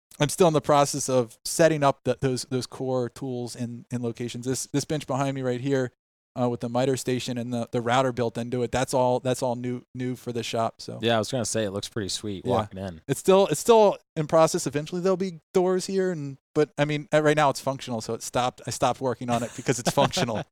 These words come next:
Speaker 2: <laughs> It works. We're
Speaker 1: It'll
Speaker 2: done.
Speaker 1: probably come back in five years. It'll probably look the same
Speaker 2: <laughs>
Speaker 1: 'cause it still works.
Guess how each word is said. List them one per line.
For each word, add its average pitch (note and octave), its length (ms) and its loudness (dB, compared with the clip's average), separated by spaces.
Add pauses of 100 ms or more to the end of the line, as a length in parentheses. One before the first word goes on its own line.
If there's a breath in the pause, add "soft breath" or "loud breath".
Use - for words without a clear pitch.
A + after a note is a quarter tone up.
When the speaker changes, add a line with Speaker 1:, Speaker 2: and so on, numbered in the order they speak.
Speaker 2:
<laughs> - 180 -20
It D#3+ 140 4
works. D#3 340 6
We're C#3 80 4
Speaker 1:
It'll - 120 8
Speaker 2:
done. B2+ 100 8
Speaker 1:
probably F3 300 6
come F#3 160 6
back E3+ 200 6
in E3 80 0
five C#3+ 240 6
years. C#3+ 160 6
It'll C3 100 4
probably C#3 260 6
look B2+ 140 2
the C3+ 120 2
same B2 340 4
Speaker 2:
<laughs> - 0 -
Speaker 1:
'cause B2+ 160 2
it D3+ 60 4
still C3 240 4
works. B2 360 0